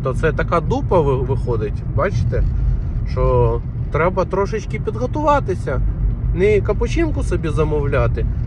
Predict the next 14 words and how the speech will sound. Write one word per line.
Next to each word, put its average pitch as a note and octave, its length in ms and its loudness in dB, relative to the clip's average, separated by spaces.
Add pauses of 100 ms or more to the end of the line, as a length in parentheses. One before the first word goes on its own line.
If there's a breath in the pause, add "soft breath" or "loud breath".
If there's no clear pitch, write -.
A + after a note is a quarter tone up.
(100)
а, C3 120 0
блін, F#3 400 0
купити C4 360 0
собі G#3 260 0
наметик, G#3+ 540 2 (100)
ну, C3 340 2
невеличкий, C3+ 680 0 (280)
в D3+ 80 0
епіцентрі F3 580 0
за C#3+ 120 -2
тисячу - 480 -2
гривень C3+ 400 0
хоча A2 240 -2
б. - 20 -6